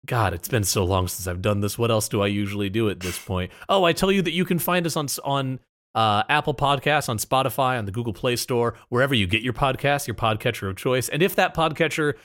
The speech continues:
or service allows you to leave a rating or review, we just ask that you maybe consider doing that and letting other people in your life,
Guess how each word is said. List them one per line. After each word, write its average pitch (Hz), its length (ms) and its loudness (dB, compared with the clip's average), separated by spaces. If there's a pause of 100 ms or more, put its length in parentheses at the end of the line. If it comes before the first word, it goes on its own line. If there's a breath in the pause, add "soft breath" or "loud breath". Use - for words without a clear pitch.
(140 loud breath)
or 127 140 2
service 143 400 0
allows 120 260 0
you 113 60 -8
to 113 80 -4
leave 113 160 0
a 110 40 0
rating 113 300 2
or 104 60 -2
review, 104 440 0
we 139 200 0
just 135 240 -2
ask 147 240 0
that 139 80 -12
you 147 100 -6
maybe 147 180 -2
consider 165 360 -2
doing 170 240 0
that 90 160 -6
and 107 100 -6
letting 120 220 0
other 123 160 0
people 117 340 -2
in 117 160 -2
your 117 140 0
life, 113 380 -2